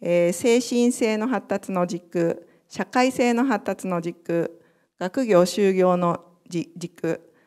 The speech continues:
で、財政基盤、法律ってありますけれども、要は、えっと、アスリートのパフォーマンスを、えっと、向上を考えていくときに、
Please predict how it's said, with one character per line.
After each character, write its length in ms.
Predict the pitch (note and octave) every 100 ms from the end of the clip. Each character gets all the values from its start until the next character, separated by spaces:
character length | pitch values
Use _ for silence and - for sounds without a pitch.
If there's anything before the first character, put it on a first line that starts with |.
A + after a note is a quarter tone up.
| _ _
で、 120 | B3+
財 200 | A#3+ G3
政 300 | G3+ F#3+ F3+
基 120 | F#3 F3+
盤、 240 | D3 C#3
法 200 | F#3+ E3+
律 260 | F3 F3+ F#3
っ 40 |
て 120 | -
あ 60 | D#3+
り 100 | D#3+
ま 140 | D#3+
す 80 | -
け 80 | D#3+
れ 80 | D#3
ど 140 | -
も、 340 | G3 G#3 E3 - - _
要 260 | C4 D4+ A3+
は、 380 | F3+ G3+ F3 - -
え 80 |
っ 20 | E3
と、 160 | E3
ア 80 | F3
ス 180 | - B3+
リ 180 | C#4 C#4
ー 40 |
ト 100 | G#3
の 380 | E3+ F#3+ E3 -
パ 100 | F#3+
フ 160 | F#3+ A3
ォ 120 | A3
ー 20 |
マ 260 | A3+ A3+ A3
ン 80 | A#3+
ス 380 | - G#3+ A#3+ - - _ _ _ -
を、 440 | - A#3 F3+ - -
え 100 | E3+
っ 40 |
と、 760 | - E3+ D#3+ D#3 D3+ D3+ D#3 - -
向 180 | A3+
上 260 | A3 A3+ G#3+
を 460 | G#3 A#3 F3+ - -
考 240 | G#3+ A3+
え 80 | B3+
て 140 | A3+
い 60 | D#3
く 120 | -
と 140 | - E3+
き 160 | -
に、 420 | E3 F#3+ E3+ -